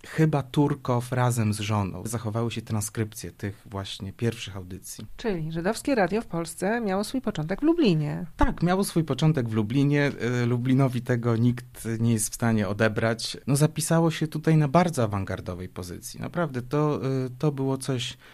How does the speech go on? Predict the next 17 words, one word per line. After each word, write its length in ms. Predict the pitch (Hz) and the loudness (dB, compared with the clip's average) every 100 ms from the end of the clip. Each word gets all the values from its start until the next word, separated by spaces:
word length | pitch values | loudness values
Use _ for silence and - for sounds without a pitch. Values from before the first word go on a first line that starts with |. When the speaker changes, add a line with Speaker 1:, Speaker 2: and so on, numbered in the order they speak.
| - - | -10 0
Speaker 1:
niespotykanego 760 | 135 127 117 117 107 95 82 | 0 0 -6 -4 -2 -4 -6
do 100 | 85 | -10
tej 140 | - 90 | -10 -12
pory. 340 | - 85 - - | -12 -14 -14 -2
To 160 | 202 | 4
radio 420 | 220 196 156 151 135 | 6 6 4 2 2
oczywiście, 600 | 156 165 170 - 156 127 | 0 0 0 0 0 0
jak 260 | 160 160 | 0 -2
wszystko 360 | - - 208 - | -4 -4 -2 -2
wtedy, 340 | 160 147 135 | 0 0 0
co 160 | 123 131 | 0 -2
było 160 | 123 123 | 2 4
legalne, 500 | 120 120 107 98 101 | 4 4 4 2 2
miało 300 | 180 190 170 | 2 2 2
taki 440 | 143 131 - 131 | -2 -6 -6 -6
charakter 560 | 123 131 143 - 135 120 | -4 -2 -2 -2 -6 -2
propagandowy, 800 | 143 131 123 120 110 95 98 | -2 0 2 2 4 2 2